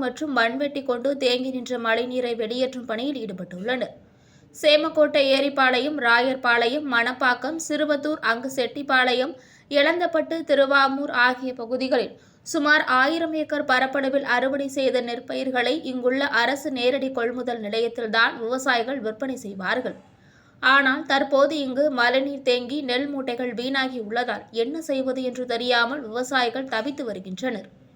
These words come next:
மேலும் தற்போது மூட்டையில் உள்ள நெற்பயிர் நனைந்து உள்ளதால் மீண்டும் அவற்றை காய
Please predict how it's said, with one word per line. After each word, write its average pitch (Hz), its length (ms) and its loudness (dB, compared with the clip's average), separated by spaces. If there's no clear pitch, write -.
மேலும் 294 400 6
தற்போது 285 460 4
மூட்டையில் 302 460 0
உள்ள 269 120 0
நெற்பயிர் 262 500 -2
நனைந்து 254 340 -2
உள்ளதால் 240 400 2
மீண்டும் 269 380 -2
அவற்றை 247 320 -2
காய 240 220 4